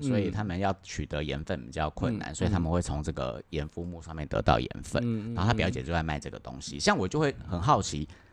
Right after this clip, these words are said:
Speaker 2: 那个咸到底吃起来是怎么一回事？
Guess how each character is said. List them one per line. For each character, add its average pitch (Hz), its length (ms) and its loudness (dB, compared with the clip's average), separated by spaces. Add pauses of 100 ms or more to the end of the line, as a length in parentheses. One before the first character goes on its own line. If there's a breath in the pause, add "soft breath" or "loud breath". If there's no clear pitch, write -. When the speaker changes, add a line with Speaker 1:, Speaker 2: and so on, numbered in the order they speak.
(220 soft breath)
Speaker 2:
那 190 100 6
个 175 100 12
咸 90 300 6
到 117 160 6
底 64 60 -2
吃 95 200 0
起 - 120 -6
来 - 120 -6
是 85 120 -4
怎 - 200 -8
么 - 380 -12 (460)
一 101 80 0
回 76 160 4
事？ - 200 -2